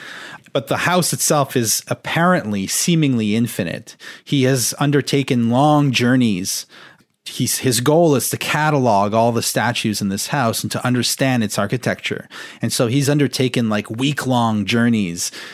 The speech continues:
in these far-flung galleries that, where strange presences are felt. And it's just this weird kind of haunted palace.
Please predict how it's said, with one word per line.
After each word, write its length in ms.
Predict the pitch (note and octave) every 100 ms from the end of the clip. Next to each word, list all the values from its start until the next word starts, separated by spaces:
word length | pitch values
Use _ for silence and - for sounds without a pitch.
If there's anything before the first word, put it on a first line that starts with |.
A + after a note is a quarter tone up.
| - - -
in 200 | B2+ A2+
these 240 | A2+ G#2+
far-flung 720 | - - A#2+ C3 - B2 A2+
galleries 760 | A2 A2 A#2 G#2 G#2 F#2+ F#2+ -
that, 320 | G#2 - -
where 200 | A2+ F#2+
strange 1080 | - - B2+ B2 B2 A#2 A2 G2 - - - G3 A3 G#3+ E3
presences 680 | - A#2+ A#2 A#2 - A2+ G2
are 60 | G2
felt. 420 | - A#2 F#2 F#2+
And 80 | A2
it's 160 | G#3 -
just 180 | D#3
this 280 | D3 C3+ -
weird 440 | D#3 F3+ F#3+ F3 -
kind 160 | C#3
of 80 | C3+
haunted 560 | - C3+ D3 D3 D3+ A#2+
palace. 680 | - C#3 D3 A#2+ - -